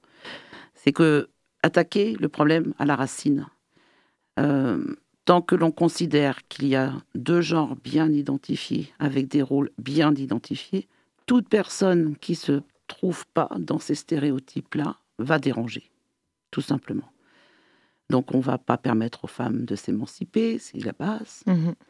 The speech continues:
Speaker 1: C'est la première, <laughs> première discrimination, c'est la femme. Mais ensuite, tout le reste en découle. Une personne trans qui ose, pour cer-,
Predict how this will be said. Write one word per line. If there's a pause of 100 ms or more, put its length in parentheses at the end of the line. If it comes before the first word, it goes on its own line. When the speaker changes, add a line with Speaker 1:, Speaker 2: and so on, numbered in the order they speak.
(480)
Speaker 1:
C'est
la
première, (100)
<laughs>
première
discrimination,
c'est
la
femme. (640)
Mais
ensuite,
tout
le
reste
en
découle. (400)
Une
personne
trans (360)
qui
ose, (840)
pour
cer-,